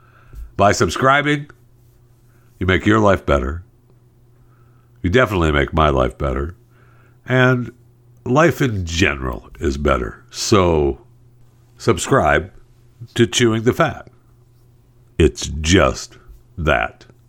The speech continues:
simple. All right, so one of the things that I really want, <laughs> I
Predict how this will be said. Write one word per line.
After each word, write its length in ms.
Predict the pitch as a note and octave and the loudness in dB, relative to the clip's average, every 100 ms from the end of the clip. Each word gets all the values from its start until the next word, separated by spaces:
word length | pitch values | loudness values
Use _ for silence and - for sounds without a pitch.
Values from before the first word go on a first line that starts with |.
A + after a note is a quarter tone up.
| _ _ _ _ _ | _ _ _ _ _
simple. 640 | - - - - - - - _ _ _ _ _ _ A2+ | -12 -8 -8 -8 -14 -18 -20 _ _ _ _ _ _ -2
All 80 | |
right, 140 | A2 F2 | -2 0
so 200 | B2 A2+ | 0 2
one 180 | C#3+ C#3+ | 2 0
of 60 | |
the 60 | F#2+ | 0
things 400 | G#2+ F2 D#2+ D#2 F#2+ D#2 | 0 0 -2 -10 -10 0
that 520 | F2+ D#2 D2 - - - _ - - - | 2 4 2 -2 -20 -20 _ -20 -20 -6
I 60 | F2+ | -4
really 520 | D#2+ E2 F#2 F2 D#2+ | -2 0 2 2 2
want, 460 | D2 C#2+ B1 A#1 - _ | 0 0 -2 -6 -16 _
<laughs> 120 | - | -10
I 340 | - - B2+ | -8 -4 -4